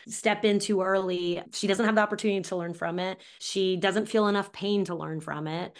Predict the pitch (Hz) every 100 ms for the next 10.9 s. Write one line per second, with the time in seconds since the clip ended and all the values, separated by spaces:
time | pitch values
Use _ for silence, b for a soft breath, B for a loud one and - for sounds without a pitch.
0 | B - 294 285 370 381 349 254 240 277
1 | 269 277 226 220 202 262 262 254 240 214
2 | 220 226 247 311 - 285 277 - 262 262
3 | 247 262 294 302 285 262 240 226 247 240
4 | 233 214 226 214 - B 175 185 - -
5 | 170 170 170 170 180 175 190 180 175 175
6 | 170 170 - 165 160 156 151 156 170 160
7 | 175 165 160 160 - 180 165 156 214 220
8 | - - 180 156 151 151 - 196 190 165
9 | 156 156 151 147 - 156 156 143 131 -
10 | - - - - - - - -